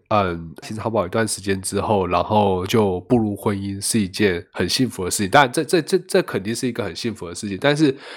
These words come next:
重点是很多人会因为结了婚之后就会觉得，哎，好像彼此之间有一定的责任和义务，然后就不会花那么多时间 focus 在另外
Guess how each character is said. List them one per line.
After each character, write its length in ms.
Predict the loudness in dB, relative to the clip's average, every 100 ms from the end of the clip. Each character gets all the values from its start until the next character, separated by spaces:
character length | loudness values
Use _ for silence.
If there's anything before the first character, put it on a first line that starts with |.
| 2
重 120 | 6
点 200 | 6 4
是 280 | -4 -2 -2 -4 -20 _
很 160 | -4 0
多 180 | 2
人 140 | 2 4
会 160 | 2
因 100 | 2
为 140 | 2 2
结 160 | 4
了 120 | 4 4
婚 240 | 0 -2
之 140 | 0 0
后 160 | 0
就 140 | 2 2
会 140 | 2
觉 200 | 0 -2
得， 200 | 0 0 2
哎， 160 | 0 -2 -16 _
好 200 | -2 0
像 280 | 2 2 0 -4
彼 180 | -2 -2
此 180 | -2 -6
之 140 | -4
间 220 | 0 2
有 120 | 0 -2
一 40 |
定 160 | -2 -2
的 100 | -2
责 220 | 0 0
任 120 | 2
和 140 | 2 0 -2
义 180 | -4 -4
务， 220 | -4 -6 -14 -20 -2
然 140 | 4 6
后 320 | 6 2 2
就 120 | 2
不 220 | 2 -2
会 180 | 0 0 -2 -10
花 200 | 2 4
那 100 | 4
么 60 | 0
多 140 | -4
时 200 | -4 -6
间 200 | -4 -4
focus 440 | 0 -2 0 -6 0
在 180 | 2
另 180 | 2 2
外 300 | 2 2 0